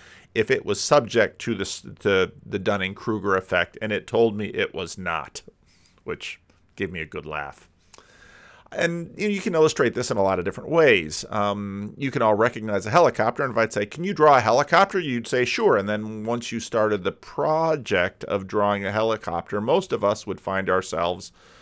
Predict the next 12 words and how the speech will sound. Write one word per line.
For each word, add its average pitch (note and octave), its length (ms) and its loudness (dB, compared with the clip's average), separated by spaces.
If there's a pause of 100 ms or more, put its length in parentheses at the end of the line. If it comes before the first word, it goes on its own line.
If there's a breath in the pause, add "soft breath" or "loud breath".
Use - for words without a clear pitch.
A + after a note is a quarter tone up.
(200 soft breath)
well, G2 480 2
we B2 200 -8
didn't A2+ 320 -2
really G#2 640 0
know G2+ 720 0 (220)
that G2 340 2
specifically F#2+ 1300 -6
exactly G2 960 -2
all G2 240 -2
the G#2 80 -6
different - 280 -10
pieces A#2 380 -10